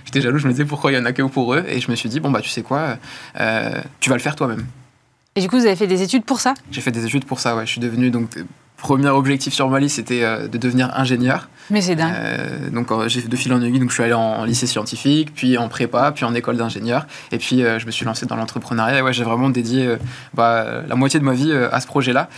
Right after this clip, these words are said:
Speaker 1: Et en fait, ce qui est assez fou, c'est que, bah, j'ai vra-, j'ai réussi. Euh, même pendant que j'étais dedans,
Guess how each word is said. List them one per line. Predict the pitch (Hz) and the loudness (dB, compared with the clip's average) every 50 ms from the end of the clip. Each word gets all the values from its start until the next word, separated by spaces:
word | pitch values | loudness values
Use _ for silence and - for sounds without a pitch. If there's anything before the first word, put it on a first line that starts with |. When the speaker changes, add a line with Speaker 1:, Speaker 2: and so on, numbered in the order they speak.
| - - - - | -18 -16 -6 -4
Speaker 1:
Et | 120 | -2
en | 131 | 0
fait, | 123 170 | 0 0
ce | - - | 0 2
qui | - 127 | 2 4
est | |
assez | 123 127 139 143 - 135 | 4 4 0 0 -2 -2
fou, | - 202 | -2 -2
c'est | 190 - 127 | -2 -2 -2
que, | 120 - 120 | -2 -2 -2
bah, | 117 120 117 113 110 104 113 - - - | 0 2 4 4 4 4 2 -2 -4 -6
j'ai | 123 120 131 127 123 | 0 2 4 4 4
vra-, | 117 131 135 - | 4 2 0 0
j'ai | 135 127 139 | 2 2 2
réussi. | 143 147 147 147 151 143 147 - - - - - - - | 4 2 2 2 0 -4 -4 -6 -14 -18 -20 -18 -10 -4
Euh, | - 120 120 117 117 120 | -2 -2 0 0 2 2
même | 139 170 185 180 | 2 2 2 -2
pendant | 185 190 180 180 180 180 | 0 0 0 2 2 0
que | 170 | 0
j'étais | 147 139 131 139 127 | 0 -2 -2 -2 -2
dedans, | 135 185 202 202 | -2 -2 -2 -2